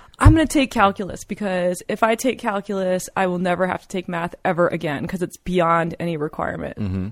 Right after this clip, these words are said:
Speaker 1: My requirements were, like, algebra. So I was like, "I'm taking calculus, and then no one can make me take math
Speaker 2: Mm-hmm.
Speaker 1: ever again. It's gonna be
Speaker 2: Mm-hmm.
Speaker 1: over." So I was taking calculus,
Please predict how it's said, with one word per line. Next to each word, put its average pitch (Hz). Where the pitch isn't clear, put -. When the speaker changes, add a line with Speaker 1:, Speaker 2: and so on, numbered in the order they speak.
Speaker 1:
My 190
requirements 175
were, 165
like, 160
algebra. 147
So -
I -
was 180
like, 180
"I'm 196
taking 185
calculus, 165
and 180
then 180
no 196
one 185
can 180
make 170
me -
take -
math -
Speaker 2:
Mm-hmm. 101
Speaker 1:
ever 175
again. 165
It's -
gonna 226
be 180
Speaker 2:
Mm-hmm. 175
Speaker 1:
over." 160
So 202
I 196
was 196
taking 226
calculus, 185